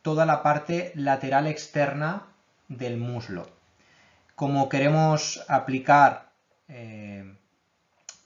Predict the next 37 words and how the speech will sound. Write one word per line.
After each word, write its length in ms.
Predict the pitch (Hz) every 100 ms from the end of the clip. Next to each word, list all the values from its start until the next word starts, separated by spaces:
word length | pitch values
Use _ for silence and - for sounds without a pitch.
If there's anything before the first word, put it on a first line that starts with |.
| -
el 160 | 127 117
foam 320 | - 143 139
roller, 400 | 147 165 120 104
como 240 | 107 110
estáis 280 | - 120 113
viendo, 440 | 127 156 143 117
sobre 320 | - 139 120 117
el 100 | 113
vientre 380 | 131 143 147
muscular 500 | 147 147 - 143 160
y 80 | 143
no 140 | 127 -
sobre 340 | - 135 120
tejidos 420 | 117 - 131 135
más 200 | 127 120
duros 320 | 147 180 208
como 260 | - 135 117
tendones 460 | 113 113 123 127 135
o 40 |
ligamentos, 760 | 131 139 170 180 190 233 - _ _ _ _ _ _ -
en 160 | 135 139
vez 100 | 160
de 80 |
aplicarlo 840 | 175 170 156 185 185 143 101 - _ _ _ _ _ _
en 300 | 123 123 123
toda 800 | 147 147 151 147 143 139 - - -
la 240 | 139 127
parte 340 | 151 151 - 127
lateral 800 | 123 131 - 127 151 143 98 -
del 240 | 143 127 131
muslo, 400 | 170 170 135 117
desde 240 | 113 110
la 120 | 104
cadera 320 | 110 107 120
hasta 200 | 131 -
la 120 | 135 131
rodilla, 600 | 139 170 180 190 233